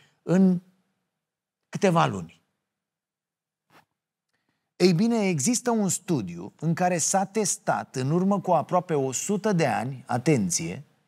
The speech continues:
ideea asta că am putea să fim echipați cu un sistem intern care să ne regleze în mod automat dietele.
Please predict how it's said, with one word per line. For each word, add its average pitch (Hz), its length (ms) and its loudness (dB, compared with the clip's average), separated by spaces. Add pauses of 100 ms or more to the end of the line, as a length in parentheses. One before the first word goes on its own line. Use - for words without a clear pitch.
(600)
ideea 208 580 2
asta 196 280 -2
că 202 420 2 (380)
am 214 280 2
putea 233 500 0
să 185 200 0
fim 196 300 0
echipați 170 1040 0 (280)
cu 175 140 -2
un 175 160 2
sistem 214 520 0
intern 170 840 0 (680)
care 214 220 2
să 208 160 -2
ne 202 180 0
regleze 175 680 0
în 180 120 2
mod 180 240 2
automat 170 680 2
dietele. 120 720 0